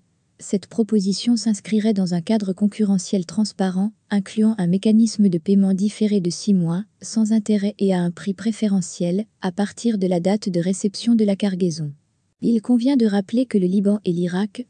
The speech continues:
ont conclu un accord le vingt-trois juillet deux mille vingt et un, dans lequel l'Irak fournit du carburant aux centrales électriques libanaises, offrant des conditions avantageuses pour le pays du Cèdre. Cet accord est entré en vigueur en septembre deux mille vingt et un,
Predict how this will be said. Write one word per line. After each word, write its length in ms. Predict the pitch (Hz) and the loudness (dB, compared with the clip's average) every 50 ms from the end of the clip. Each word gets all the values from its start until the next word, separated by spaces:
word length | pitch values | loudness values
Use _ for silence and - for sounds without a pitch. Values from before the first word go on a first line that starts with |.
| _ - | _ -2
ont 100 | - 208 | -2 0
conclu 380 | 196 202 233 226 - - 262 262 | 0 2 0 -2 0 0 2 4
un 160 | 226 208 196 | 4 4 4
accord 320 | 196 190 - 233 240 220 | 2 2 0 0 0 2
le 80 | 196 185 | 0 0
vingt-trois 500 | 165 196 208 208 226 196 - 170 208 190 | 2 0 0 0 -2 -6 -6 -4 -2 -2
juillet 320 | 175 170 190 214 202 202 | -2 -2 0 2 2 2
deux 140 | 190 170 190 | 2 4 4
mille 220 | 202 214 214 202 175 | 4 4 4 2 2
vingt 260 | 185 196 196 - - | 0 -2 -2 0 0
et 100 | 185 175 | 0 0
un, 220 | 180 180 196 220 _ _ - | 0 -2 -2 -4 _ _ -8
dans 160 | 202 180 185 190 | -4 -2 0 0
lequel 320 | 202 202 - 254 247 220 | 0 0 0 0 2 2
l'Irak 380 | 202 208 208 202 220 226 - - | 2 2 2 2 0 -2 -4 -6
fournit 380 | - - 214 202 208 208 214 | -8 -4 0 2 4 4 4
du 120 | 180 170 - | 2 0 0
carburant 560 | - 220 214 208 196 196 208 196 196 202 190 | 0 0 0 0 0 0 0 0 2 0 0
aux 60 | 175 | -2
centrales 500 | - - 214 220 - - 202 175 175 175 | -2 -2 -2 -2 -2 -2 -4 -2 -2 -2
électriques 500 | 196 190 180 - - - - 196 180 - | -2 -2 -2 -6 -8 -8 -8 -8 -4 -2
libanaises, 640 | 185 208 185 196 185 170 165 160 165 175 175 190 214 - _ _ - | -2 0 2 2 2 2 0 0 -2 -4 -4 -6 -10 -14 _ _ -2
offrant 340 | 208 208 - - 180 214 220 | -2 -2 -2 -2 0 0 2
des 140 | 202 175 160 | 2 0 0
conditions 540 | - 220 220 208 220 202 - 196 185 170 190 | 0 0 0 2 0 -2 -2 -2 -2 0 0
avantageuses 640 | 196 185 196 190 - 196 180 170 165 180 180 190 - - | 0 0 0 -2 0 -2 -2 -2 0 -2 -2 -2 -4 -6
pour 140 | - 202 | -4 -2
le 80 | 196 185 | -2 -2
pays 240 | 165 - 190 202 220 | 0 2 2 2 2
du 120 | 202 190 | 2 0
Cèdre. 420 | 165 - - 165 151 147 151 156 156 - _ _ _ _ _ _ _ | -4 -4 -6 -6 -6 -6 -8 -10 -12 -16 _ _ _ _ _ _ _
Cet 280 | - - - 214 202 208 | -8 -4 -4 -2 0 0
accord 320 | 190 180 - 247 262 240 | -2 0 0 0 2 2
est 140 | 226 208 - | 0 0 0
entré 300 | 208 208 202 196 233 247 | -2 -2 -2 0 2 4
en 80 | 226 208 | 4 4
vigueur 420 | 180 190 190 196 208 220 226 202 | 2 2 2 4 4 4 4 2
en 60 | 202 | 0
septembre 540 | 175 - - 185 - - 220 220 208 180 175 | -2 -2 -4 -6 -2 0 2 2 2 2 0
deux 140 | 165 170 185 | 0 2 4
mille 220 | 202 214 214 202 | 4 4 4 2
vingt 260 | 175 190 202 202 - - | 2 0 -2 -2 0 0
et 120 | 190 185 | 0 0
un, 200 | 185 185 196 | 0 0 -2